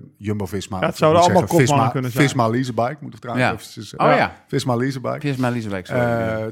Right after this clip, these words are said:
Speaker 1: ten tonele.
Speaker 2: Ehm, nou, nummertje één, dat is wel grappig. Dat, dat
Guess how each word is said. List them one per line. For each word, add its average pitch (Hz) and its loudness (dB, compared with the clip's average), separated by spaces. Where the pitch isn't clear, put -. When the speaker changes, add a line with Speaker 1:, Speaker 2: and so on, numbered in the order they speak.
Speaker 1:
ten 131 0
tonele. 98 -2
Speaker 2:
Ehm, 165 4
nou, 135 -4
nummertje 160 -2
één, 240 0
dat 160 -2
is 120 -8
wel 135 0
grappig. 160 -6
Dat, - -12
dat 139 -8